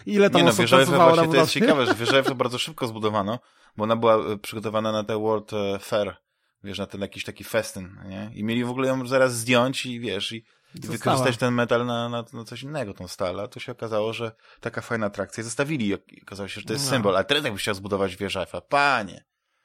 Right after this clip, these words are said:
Speaker 2: inżynierów, wiesz, specjalistów, no nie, siła robocza, to by cię kosztowało majątek, miliardy dolarów i, i pewnie nie postawiliby tego tak szybko, no ale
Speaker 1: Więc słuchaj, generalnie Red Dead Redemption dwa,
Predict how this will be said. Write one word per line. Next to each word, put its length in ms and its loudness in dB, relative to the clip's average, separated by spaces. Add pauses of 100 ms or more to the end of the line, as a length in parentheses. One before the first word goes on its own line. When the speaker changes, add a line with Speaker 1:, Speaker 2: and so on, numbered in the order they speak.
(180)
Speaker 2:
inżynierów, 1080 0 (140)
wiesz, 200 -10
specjalistów, 1040 -2
no 60 -14
nie, 200 -8
siła 320 2
robocza, 400 0 (320)
to 100 -20
by 80 -8
cię 100 -12
kosztowało 440 -2
majątek, 520 0
miliardy 420 2
dolarów 400 0
i, 40 -8 (560)
i 40 -20
pewnie 240 -6
nie 100 -6
postawiliby 540 -8
tego 240 -6
tak 140 -6
szybko, 380 -14
no 80 -16
ale 220 -8 (420)
Speaker 1:
Więc 180 0
słuchaj, 300 0 (440)
generalnie 420 2
Red 140 2
Dead 140 -2
Redemption 440 -2
dwa, 540 0